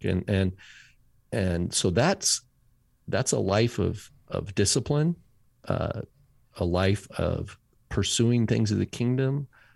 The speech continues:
a life, uh, pers-, being in the Word and wrestling with difficult things that are in the Bible, you know, and, and living our life and seeking to bring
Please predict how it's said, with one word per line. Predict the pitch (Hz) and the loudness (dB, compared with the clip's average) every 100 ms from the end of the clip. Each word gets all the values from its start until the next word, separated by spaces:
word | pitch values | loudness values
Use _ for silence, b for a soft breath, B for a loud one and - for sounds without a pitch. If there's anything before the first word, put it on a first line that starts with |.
| b | b
a | 101 | 0
life, | 92 110 135 - - 98 92 - | 4 4 4 0 -4 -2 -2 -4
uh, | - 50 - - - - | -4 -4 -4 -10 -12 -4
pers-, | - 95 - 120 - - | 0 0 -2 -10 -6 0
being | 120 147 | 2 2
in | 117 120 | 4 4
the | 131 | 4
Word | 90 98 113 143 147 - _ _ - _ _ | 4 4 4 2 -2 -6 _ _ -20 _ _
and | - 95 95 90 | 0 2 2 0
wrestling | 92 95 117 156 139 139 | 2 2 2 2 2 4
with | 131 117 - _ - | 4 2 -2 _ -4
difficult | 120 - 131 113 | -2 0 0 0
things | - 107 123 | 2 2 4
that | 127 | 2
are | |
in | 123 | 2
the | 117 | 2
Bible, | 107 117 123 127 123 | 2 2 2 0 -2
you | 123 113 | 0 2
know, | 117 120 | 2 0
and, | 92 95 92 | 2 0 0
and | 98 98 95 | 0 2 2
living | 101 113 123 | 2 2 2
our | 104 | 0
life | 90 107 120 117 | 2 2 2 2
and | 90 87 | 0 0
seeking | - 113 107 107 | 0 -2 0 0
to | 95 | 0
bring | - 101 107 104 | 0 2 2 0